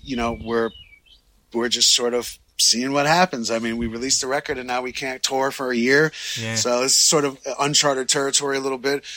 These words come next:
Speaker 1: We're doing videos and stuff and we're figuring that out now. And, and, um, we'll probably make some more music. And, um, and I don't know. I'm just really, I'm just chomping at the bit to get out there and perform. That's
Speaker 2: Yeah.
Speaker 1: really what I'm, what I wanna do. So hopefully that'll, that'll clear up.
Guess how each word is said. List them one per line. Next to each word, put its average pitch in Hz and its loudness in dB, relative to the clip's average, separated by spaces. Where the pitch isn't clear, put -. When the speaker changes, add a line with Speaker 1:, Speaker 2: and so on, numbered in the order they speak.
Speaker 1:
We're 123 -4
doing 127 -2
videos 127 0
and 127 -2
stuff 131 0
and 120 -10
we're 117 -4
figuring 120 -4
that 120 0
out 120 0
now. 120 -2
And, 117 -8
and, 113 -6
um, 113 2
we'll 117 -2
probably 117 -2
make 117 -2
some 120 0
more 123 -4
music. 120 -2
And, 113 -10
um, 110 -8
and 120 -2
I 123 2
don't 127 0
know. 131 4
I'm 110 -2
just - 2
really, 156 6
I'm 131 2
just 123 2
chomping 120 0
at 107 -4
the - -16
bit 98 -6
to - -4
get 98 -6
out 95 -4
there 92 -8
and 90 -14
perform. 92 -12
That's 104 -2
Speaker 2:
Yeah. 104 -6
Speaker 1:
really 90 -8
what 85 -12
I'm, 82 -14
what 90 -8
I 85 -8
wanna 85 -12
do. 85 -10
So 90 -2
hopefully 107 -6
that'll, 90 -10
that'll 90 -12
clear 95 -10
up. 95 -8